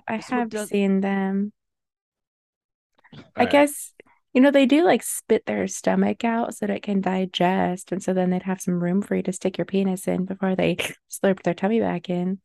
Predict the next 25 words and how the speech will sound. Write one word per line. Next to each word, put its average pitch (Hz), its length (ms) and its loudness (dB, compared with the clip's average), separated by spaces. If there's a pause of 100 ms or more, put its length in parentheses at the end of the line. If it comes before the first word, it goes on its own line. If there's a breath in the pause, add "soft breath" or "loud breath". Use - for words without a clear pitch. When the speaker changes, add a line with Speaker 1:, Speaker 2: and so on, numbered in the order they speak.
(120)
Speaker 2:
Shut - 220 -20
up. 123 240 -20
Speaker 3:
Just - 160 -18
saying. 104 480 -10 (1160)
Speaker 1:
But 135 220 -4
Speaker 3:
I'm 190 160 6
gonna 196 120 2
say 156 220 2
smash, 117 400 -4
but 170 80 -2
I 127 160 4
know 139 120 4
Speaker 1:
nah. 143 100 4
Speaker 3:
you 139 100 2
guys 127 240 2
are 120 60 -4
saying - 220 -4
Speaker 2:
Pass. 80 180 -8
Speaker 3:
pass. - 320 -16 (1400)
And 127 220 -2
then 139 100 2
also 160 320 6
smash 139 380 2
on 113 100 -2
Starmie. 78 520 -10